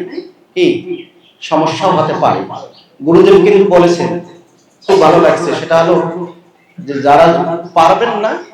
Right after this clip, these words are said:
ছেড়ে দেবেন, রিস্ক নেওয়ার কোনো প্রয়োজন নেই।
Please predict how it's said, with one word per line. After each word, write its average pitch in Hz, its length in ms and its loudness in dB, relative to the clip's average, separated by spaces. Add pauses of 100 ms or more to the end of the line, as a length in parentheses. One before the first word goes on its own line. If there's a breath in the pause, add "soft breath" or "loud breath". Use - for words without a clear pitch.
(960)
ছেড়ে - 220 0
দেবেন, - 280 -4 (1040)
রিস্ক 175 300 2
নেওয়ার 180 220 2
কোনো 170 180 2 (920)
প্রয়োজন 139 400 2
নেই। 170 160 4